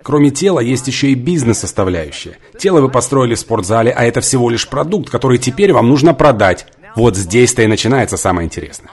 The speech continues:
Что нужно сделать с точки зрения маркетинга, чтобы заставить кого-то купить это? Неважно, что вы продаете, спортивные добавки, машины, сценарии, себя.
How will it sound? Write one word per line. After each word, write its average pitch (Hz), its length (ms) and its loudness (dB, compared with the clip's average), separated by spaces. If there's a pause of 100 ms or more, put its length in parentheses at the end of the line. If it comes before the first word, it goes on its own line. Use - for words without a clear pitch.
Что - 300 -2
нужно 123 320 0
сделать 120 380 0
с - 20 -10
точки 123 300 -4
зрения 113 340 0
маркетинга, 113 640 0
чтобы 113 260 -4
заставить 131 460 -2
кого-то 123 320 -2
купить 131 500 0
это? - 260 -8 (100)
Неважно, 180 380 -2
что - 160 -6
вы 139 60 -2
продаете, 135 500 -2
спортивные 117 520 0
добавки, 113 560 -2
машины, 117 800 -4
сценарии, 120 840 -2
себя. 120 760 0